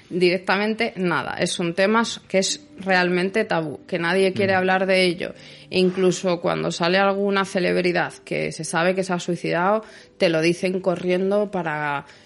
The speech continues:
Speaker 1: evitar que haya eso que creen que se da, que es el efecto de imitación, que no se da siempre
Speaker 2: Sí.
Speaker 1: ese efecto copycat.
Speaker 2: Ya.
Speaker 1: O sea,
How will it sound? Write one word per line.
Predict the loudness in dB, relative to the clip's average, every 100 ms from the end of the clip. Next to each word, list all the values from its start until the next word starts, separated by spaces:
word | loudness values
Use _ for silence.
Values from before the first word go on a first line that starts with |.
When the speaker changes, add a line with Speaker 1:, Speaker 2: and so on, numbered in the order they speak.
| -4
Speaker 1:
evitar | 0 0 0 0 0
que | 0
haya | 2 2 2
eso | -2 -6
que | -4 -2 -2 0
creen | 2 2 0
que | -2
se | -2
da, | 0 0
que | -2
es | -4
el |
efecto | -4 -6 -6 -4
de |
imitación, | -2 -4 -8 -8 -2 -2 0
que | 0
no | 0 0
se | 0 0
da | 0 0
siempre | -2 0 0 0 0
Speaker 2:
Sí. | 0
Speaker 1:
ese | 2 0
efecto | 0 -4 -4 -6
copycat. | -4 -2 -4 -4 -6 -10 -20 -18 -10
Speaker 2:
Ya. | -4 0
Speaker 1:
O |
sea, | 2 0 -2